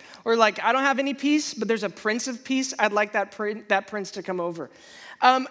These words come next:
I just read this passage and I'm like, "Wow, it's just breathtaking." But this one part of it stood out to me this past Easter, and it was this. "He will reign on David's throne." Isn't that interesting?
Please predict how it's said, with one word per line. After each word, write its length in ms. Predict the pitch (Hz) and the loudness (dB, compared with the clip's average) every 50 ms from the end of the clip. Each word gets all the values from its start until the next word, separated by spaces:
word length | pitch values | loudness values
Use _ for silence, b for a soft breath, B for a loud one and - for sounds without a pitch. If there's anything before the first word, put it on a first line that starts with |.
| - | -4
I 180 | - 285 320 339 | -2 0 0 0
just 160 | 349 440 - | 0 -2 0
read 200 | 330 359 320 311 | 0 0 2 2
this 100 | 330 262 | 0 -2
passage 360 | - - 262 247 269 269 254 | 0 0 0 0 0 -2 -6
and 100 | 220 240 | -4 -4
I'm 100 | 233 226 | -2 0
like, 160 | 214 202 190 - 190 185 185 | 0 -2 -2 -4 -8 -10 -8
"Wow, 360 | 190 233 247 254 247 226 196 | -6 -4 -2 -2 0 -2 -2
it's 100 | 185 - | -2 -6
just 180 | 202 185 165 170 | -10 -12 -12 -12
breathtaking." 840 | 165 185 214 214 226 233 - - - - 202 185 190 - 180 180 | -8 -4 -2 -2 -2 -4 -8 -14 -8 -6 -4 -4 -4 -6 -10 -4
But 180 | 175 233 269 - B B B B B B B | -4 -4 -4 -4 B B B B B B B
this 160 | 262 277 277 | -2 -2 0
one 340 | 233 220 262 359 403 427 - | -2 -2 -2 -2 -2 -2 -6
part 300 | - - - 277 277 285 | -10 -10 -4 -2 -2 -2
of 80 | 247 | -2
it 100 | 247 - | -4 -6
stood 280 | - - - - 214 208 | -6 -10 -8 -6 -2 0
out 160 | 208 202 233 | 0 -2 -2
to 120 | - - 214 | -6 -8 -6
me 120 | 202 190 | -4 -4
this 180 | 180 185 185 185 | -4 -4 -6 -8
past 340 | - - 196 185 185 - - | -6 -8 -8 -8 -8 -10 -10
Easter, 420 | - 240 277 269 - - - 147 135 | -4 -4 -4 -4 -4 -10 -10 -10 -8
and 140 | - - 214 | -6 -6 -6
it 60 | 220 | -6
was 160 | 220 190 185 | -6 -8 -4
this. 500 | 190 240 220 135 127 - - - - B B B B B B B B B | -4 -2 -2 -2 -6 -10 -14 -16 -18 B B B B B B B B B
"He 640 | - - - - 302 294 254 190 143 139 147 180 196 - | -16 -14 -2 0 0 2 2 0 -2 -4 -4 -6 -8 -8
will 240 | 208 208 208 202 208 | -2 -2 0 0 -2
reign 460 | 202 208 214 226 226 233 233 240 247 | -2 -4 -4 -2 -2 -2 -2 -2 -4
on 420 | 254 247 233 208 202 196 185 170 151 - | -4 -6 -4 -4 -4 -4 -6 -8 -8 -4
David's 720 | 190 190 202 214 214 190 214 214 208 208 190 185 - - | 0 0 0 0 -2 -4 -4 -2 -2 -4 -6 -8 -12 -14
throne." 760 | - - - - - - 190 185 175 156 127 117 - - _ _ _ _ _ _ _ _ _ _ _ _ _ _ _ _ _ _ _ _ _ _ _ _ _ _ _ | -16 -16 -18 -18 -16 -12 -10 -10 -8 -8 -10 -14 -16 -20 _ _ _ _ _ _ _ _ _ _ _ _ _ _ _ _ _ _ _ _ _ _ _ _ _ _ _
Isn't 200 | - 220 262 269 | -8 -4 -2 0
that 160 | 269 269 262 | 0 2 2
interesting? 600 | 247 247 240 - 196 156 - - - 131 127 110 | 0 -2 -2 -6 -10 -10 -10 -12 -12 -14 -14 -16